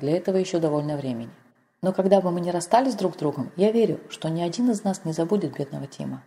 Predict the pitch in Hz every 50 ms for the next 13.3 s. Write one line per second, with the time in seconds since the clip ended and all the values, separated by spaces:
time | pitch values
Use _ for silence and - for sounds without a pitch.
0 | _ _ - 170 170 - 196 196 190 - - - 135 - - - _ _ _ _
1 | _ _ _ - 185 190 - 214 208 190 196 185 160 - - - 131 - - -
2 | 139 - - - 139 123 120 - - - 131 - - _ _ _ _ _ _ _
3 | _ _ - 247 254 220 160 160 170 165 147 - - - 143 131 127 123 131 -
4 | 131 131 - - _ - 170 202 208 196 160 - - - 147 147 156 151 147 143
5 | 143 147 147 - 170 - - - 156 - 160 160 156 156 143 143 135 - - -
6 | 208 233 247 240 240 220 214 - 190 185 - - - 185 196 208 202 196 - -
7 | 165 - - 156 - - 170 180 208 208 208 - 156 147 135 143 139 139 147 -
8 | - _ _ _ _ _ - 185 196 208 196 - - 185 - - 180 - 180 175
9 | - 226 214 202 180 165 156 143 143 139 135 - - - - _ _ _ _ _
10 | _ - 170 190 208 208 220 240 226 214 208 - - 185 185 185 180 - - 165
11 | - - 160 147 143 143 135 - - 131 127 127 120 120 - _ _ _ _ _
12 | _ _ - 160 165 160 170 165 190 202 202 151 135 127 139 127 127 123 123 -
13 | - - - 135 - -